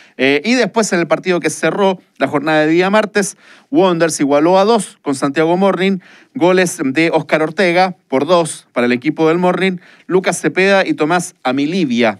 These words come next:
el argentino, para el equipo de Wonders cuando el partido estaba terminando, y que cerró con, eh, la igualdad a dos, eh, entre comillas, fue el resultado para Temuco porque se pierde un punto. Hoy a las seis de la tarde, Melipilla con Puerto Montt.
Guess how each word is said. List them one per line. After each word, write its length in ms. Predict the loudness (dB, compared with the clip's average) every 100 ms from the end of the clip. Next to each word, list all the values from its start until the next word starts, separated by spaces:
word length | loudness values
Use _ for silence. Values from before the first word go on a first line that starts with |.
| -4
el 100 | -2
argentino, 640 | -2 -2 -2 0 0 -2 -6 -20 -6
para 120 | 0
el 60 | 0
equipo 280 | -2 -2
de 60 | 0
Wonders 340 | 2 0 -2
cuando 200 | -4 -4
el 80 | -2
partido 260 | -4 -2 -4
estaba 340 | 0 0 0
terminando, 760 | 0 -4 -4 -2 -2 0 -2 -2 _ -8
y 100 | -6
que 100 | -4
cerró 340 | -4 -2 -2 -2
con, 180 | 0
eh, 160 | 0 -2 -6 -20 -4
la 140 | 0
igualdad 560 | 2 2 2 2 2 2
a 100 | 0
dos, 400 | 2 2 0 -4 -4
eh, 480 | 0 0 0 -2 -4
entre 220 | -6 -4
comillas, 400 | -2 -2 0 -2 -4
fue 100 | -4
el 40 | -4
resultado 400 | -4 -2 0 0
para 160 | 0
Temuco 280 | -2 -4 -4
porque 200 | -4 -4
se 120 | -4
pierde 240 | -4 -2 -2
un 80 | -6
punto. 420 | -8 -10 -10 -16 _ -20 -20 _
Hoy 180 | 0 2
a 60 | 2
las 160 | 0
seis 300 | 0 0 0
de 100 | 0
la 100 | 0
tarde, 420 | 2 0 0 -2 -4 _
Melipilla 600 | -2 0 0 0 0 0
con 180 | -2 -4
Puerto 300 | -6 -4 0
Montt. 280 | 0 0